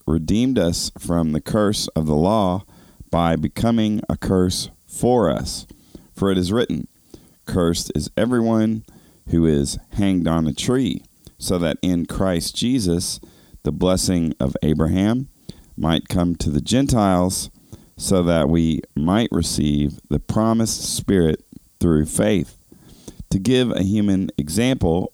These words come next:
brothers, even with a man-made covenant, no one annuls it or adds to it once it has been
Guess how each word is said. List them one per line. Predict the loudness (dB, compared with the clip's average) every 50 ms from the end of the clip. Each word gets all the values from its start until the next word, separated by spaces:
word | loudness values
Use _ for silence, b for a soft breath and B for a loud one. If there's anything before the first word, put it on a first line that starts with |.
| _ -6
brothers, | -2 0 0 2 2 2 0 0 -2 -4 -8 -10 -12 B B B B B B B B B B B B
even | 0 0 2 2 2 2 2
with | 2 0 0 0
a | 0 0
man-made | 2 2 2 2 2 2 2 0 0 0 2 2 2 0 0 -2 -2
covenant, | 0 0 2 2 2 2 2 0 0 _ -12 -20 -20 _ B B B B B B B B B B
no | 2 4 4
one | 4 4 4 4 2 2 2
annuls | 0 2 2 4 4 4 4 4 4 4
it | 2 2 0 -4 -2 0
or | 2 2 2
adds | 2 0 0 2 2 0 -2 -4 -8 -8
to | -2 0 2 2
it | 2 2 0 -4 -8 _ _ _ _ -2
once | 0 2 2 2 0 -2 -2 -2
it | 0 0
has | 2 2 0 0 0 -2 -4
been | -4 0 2 2 4 4 2 2 -2